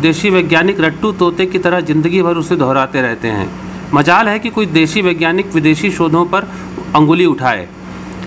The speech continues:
यही गाजर घास के साथ हुआ। गाजर घास के रासायनिक नियंत्रण का अपना एक बहुत बड़ा बाजार है, इतना बड़ा बाजार कि इसके आगे वैज्ञानिक से लेकर शोध संस्थान भी आत्मसमर्पण करने के लिए उतारू दिखते हैं। वे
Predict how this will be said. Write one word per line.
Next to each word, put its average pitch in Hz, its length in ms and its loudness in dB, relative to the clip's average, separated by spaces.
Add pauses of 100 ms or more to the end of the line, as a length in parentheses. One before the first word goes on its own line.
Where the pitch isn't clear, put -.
(160)
यही 170 240 4
गाजर 180 320 0
घास 170 280 0
के 180 120 -2
साथ 143 200 2
हुआ। 117 340 -2 (580)
गाजर 160 300 2
घास 202 380 2
के 214 120 0
रासायनिक 175 520 -2
नियंत्रण 185 440 0
का 196 120 2
अपना 190 520 0
एक 165 260 -2
बहुत 143 280 0 (100)
बड़ा 170 200 4
बाजार 135 400 0
है, 101 220 -6 (340)
इतना 202 300 2
बड़ा 190 220 2
बाजार 170 400 0
कि 196 160 -6
इसके 190 300 -2
आगे 175 320 2
वैज्ञानिक 160 580 0
से 180 160 -2
लेकर 175 300 0
शोध 185 260 0
संस्थान 170 480 2
भी 185 140 0
आत्मसमर्पण 170 880 0
करने 170 300 0
के 170 140 0
लिए 160 260 0 (760)
उतारू 170 360 4
दिखते 143 300 -2
हैं। 101 240 -4 (680)
वे 208 400 2